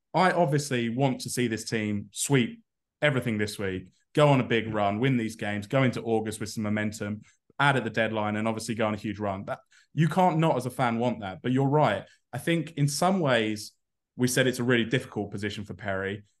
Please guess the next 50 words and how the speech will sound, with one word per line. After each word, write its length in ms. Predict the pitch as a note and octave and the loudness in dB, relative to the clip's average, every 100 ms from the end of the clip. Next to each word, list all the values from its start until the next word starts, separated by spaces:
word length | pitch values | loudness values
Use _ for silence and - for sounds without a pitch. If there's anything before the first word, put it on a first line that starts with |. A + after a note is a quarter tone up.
| _ | _
and 140 | A2+ | -2
it 120 | A2+ A#2+ | -2 0
is. 360 | A2 G2 - | 0 -2 -8
It's 160 | G#2+ G#2+ | -12 -2
really 240 | B2+ B2 | 0 0
challenging, 500 | A2+ A#2 G#2+ G#2 G#2+ | 0 0 0 -2 -2
and 140 | G#2 G#2 | -2 -4
for 220 | - G2+ | -4 -4
the 180 | G#2 A2 _ _ - | -4 -10 _ _ -4
team 220 | C#3 B2 | 0 2
around 340 | A#2 A2+ A2 | 4 2 0
him 100 | A2 | -4
as 120 | G2+ G#2+ | -6 -4
well. 360 | G#2 F2+ D#2 _ _ _ | -4 -4 -10 _ _ _
But 100 | D#3 | 0
in 100 | F#3+ | 2
other 200 | F#3 A#3 | 2 4
ways, 420 | F#3+ C3 G#2+ G#2+ C3 | 4 4 2 -2 -6
you 60 | |
could 220 | B2+ E3 | 0 4
argue 380 | C#3 C3+ B2+ B2+ | 6 4 2 0
it's 260 | A#2 - - _ _ | -2 -8 -20 _ _
almost, 640 | D#3 F3 E3 C3 B2 - B2 B2+ - _ _ - | 0 2 4 4 2 -2 -12 -14 -16 _ _ -2
you 120 | D#3+ | 0
know, 180 | G2+ - | 0 0
almost 400 | E3+ F#3 D3 C#3 | 2 4 4 2
win-win. 640 | C3+ A#2 C3+ A2+ F#2+ G2+ - _ _ | 0 2 0 0 -2 -10 -16 _ _
You've 140 | B2+ D3+ | 0 2
got 100 | D3+ | 2
the 60 | |
situation 500 | D3 D3+ D#3+ E3 D#3 | 0 -2 0 0 2
where 420 | D3 C#3+ C#3 C3+ - _ _ _ _ | 4 4 4 0 -12 _ _ _ _
it 80 | C#3 | -4
gets 180 | D#3+ C#3+ | -2 -2
taken 300 | - D#3+ D3 | 0 0 4
out 140 | C#3 B2+ | 2 2
your 100 | B2 | 0
hands, 380 | C3 B2 A#2 | 0 0 0
you 80 | B2 | -2
lose, 380 | A#2+ B2 A#2+ A2+ | 0 0 0 -2
and 120 | A2 | -4
they 100 | A2 | -2
realize 580 | A2+ A#2+ A2+ G#2 G#2 - _ - | 0 0 0 0 -2 -8 _ -10
they 160 | A2+ G#2+ | -6 -4
have 180 | A#2 | -4
to 60 | - | -6
sell 240 | - G#2 | -8 -2
off 180 | G#2+ G2+ | -2 -2
now 280 | G#2 G2 G2+ | -4 -4 -4
and 180 | G2 | -6